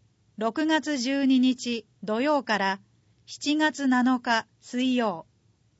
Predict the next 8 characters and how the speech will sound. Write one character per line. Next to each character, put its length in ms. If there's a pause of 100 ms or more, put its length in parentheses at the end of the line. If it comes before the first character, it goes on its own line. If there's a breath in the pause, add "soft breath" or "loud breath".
(920)
二、 320 (920)
ミ 180
ニ 160
笹 320
飾 320
り 160
作 320
り。 220